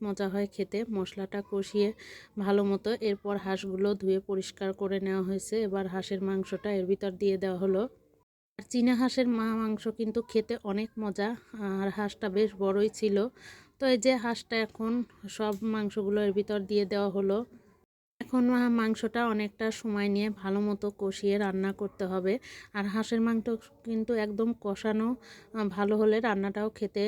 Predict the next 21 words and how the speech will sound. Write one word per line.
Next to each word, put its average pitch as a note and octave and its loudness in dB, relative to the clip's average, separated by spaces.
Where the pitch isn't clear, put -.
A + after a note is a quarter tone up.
অনেক G3+ -4
মজা G3+ -2
লাগে, G3 2
কোনো G3+ -4
গন্ধ G3 0
লাগে G3 2
না। G3 0
আর G#3 0
কষানো A#3 0
মাংসটাই A3+ 0
বেশি G#3+ 2
মজা, G#3 0
বেশি G#3 0
ঝোল G3+ 0
রাখলে G3+ -2
কিন্তু G3 -4
ভালো G3 2
লাগে G3 0
না G3 -2
হাঁসের F#3+ -4
মাংস। F#3 -4